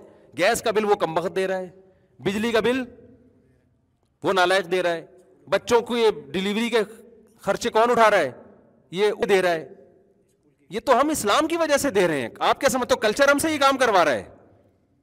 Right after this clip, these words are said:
کلچر میں تو بھائی آپ گرل فرینڈ رکھو، بیوی رکھو، برابر ہے، کوئی اتنا بڑا مسئلہ نہیں ہے۔ ہاں، تھوڑی بہت گالیاں پڑیں گی اگر آپ مذہبی گھرانے سے ہو، لیکن اگر آپ جا کے تھوڑا لبرل علاقے میں رہنا شروع کر دو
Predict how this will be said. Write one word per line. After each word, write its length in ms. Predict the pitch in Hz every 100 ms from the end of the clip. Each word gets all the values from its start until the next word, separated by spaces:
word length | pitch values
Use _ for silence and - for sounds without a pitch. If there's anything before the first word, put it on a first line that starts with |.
| _ _ _ _ -
کلچر 300 | 143 202 233
میں 100 | 240
تو 120 | 240
بھائی 240 | 151 240
آپ 180 | 294 226
گرل 120 | 208
فرینڈ 260 | 226 277 262
رکھو، 160 | 262
بیوی 220 | 277 262 277
رکھو، 200 | - 247
برابر 360 | 240 269 330
ہے، 140 | 254 175
کوئی 160 | 208
اتنا 140 | 208 254
بڑا 140 | 247
مسئلہ 280 | 214 226 247
نہیں 260 | 240 294
ہے۔ 160 | 147 87 - - _ _ -
ہاں، 120 | 226
تھوڑی 220 | 196 214
بہت 200 | 233 233
گالیاں 260 | 160 175 202
پڑیں 240 | 175 180
گی 80 | 233
اگر 140 | 214
آپ 120 | 196 185
مذہبی 340 | 165 175 165
گھرانے 300 | 143 120 117
سے 160 | - 98
ہو، 160 | 82
لیکن 240 | 107 160 175
اگر 160 | 170
آپ 180 | 185 165
جا 120 | 151
کے 160 | 143 156
تھوڑا 220 | 143 135
لبرل 240 | 127 160
علاقے 300 | 208 202 190
میں 100 | 202
رہنا 180 | 185 190
شروع 180 | 185 202
کر 120 | 185
دو 340 | 175 180 143